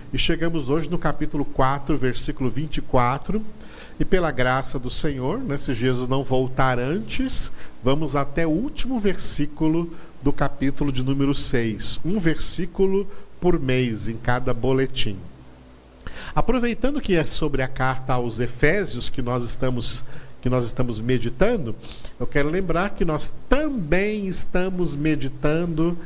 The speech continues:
nesta preciosa carta de Paulo aos Efésios no nosso seminário, o nosso Instituto Bíblico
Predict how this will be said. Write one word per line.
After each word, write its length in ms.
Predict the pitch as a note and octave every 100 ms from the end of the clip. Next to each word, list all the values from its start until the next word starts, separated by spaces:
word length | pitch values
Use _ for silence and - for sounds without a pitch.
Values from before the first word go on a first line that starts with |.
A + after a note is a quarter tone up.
| - -
nesta 440 | C3 C#3+ D#3+ - F#3+
preciosa 840 | - - - - C3+ D#3 F3+ D#3+
carta 480 | - C#3 C#3+ - C#3
de 140 | B2+
Paulo 460 | - C3 C3 C3 B2
aos 260 | B2 A2+ G#2+
Efésios 880 | A2 - D#3 F#3 G2 G#2 G#2 - - - - -
no 140 | C#3 E3+
nosso 360 | D#3+ E3 -
seminário, 960 | F3 - F3 F3+ F3+ D3+ D3 D3 A2 G#2 G2+ - - -
o 80 | A#2+
nosso 340 | B2 C#3 - C3+
Instituto 800 | - - B2+ - - G3 -
Bíblico 840 | F3 B2 C#3 D3+ D3+ E3+ - G3